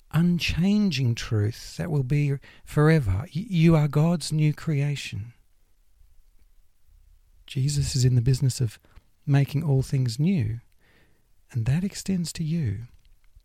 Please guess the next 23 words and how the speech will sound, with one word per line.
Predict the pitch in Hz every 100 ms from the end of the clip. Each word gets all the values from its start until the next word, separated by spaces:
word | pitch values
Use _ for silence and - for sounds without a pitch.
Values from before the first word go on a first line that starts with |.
| _ -
personally, | - 143 - 117 117 110 110 113 - - - _ _ _ _ _ -
and | 135
it | 127
extends | 135 - - 190 202 -
to | 127
you | 110 107 113 131 _ _ _ _ _ _ _
now. | 117 117 101 98 - _ - - - _ _ _ _ _ _ _ - - _ _ _ _ _ _ _ _ _ _ _ _ _ _ _
There's | - 131
no | 131
future | 170 156 -
tense | 147 165
here | - 104
in | 98
this | 95 98
verse, | 98 101 107 - - -
verse | 117 104
seventeen, | - 113 107 - 107 104
but, | 117 - - - -
but | 151
just | 147 - - - - - _ -
present | 147 151 147 165 -
and | 127 113 -
completed | 127 113 143 139 139 120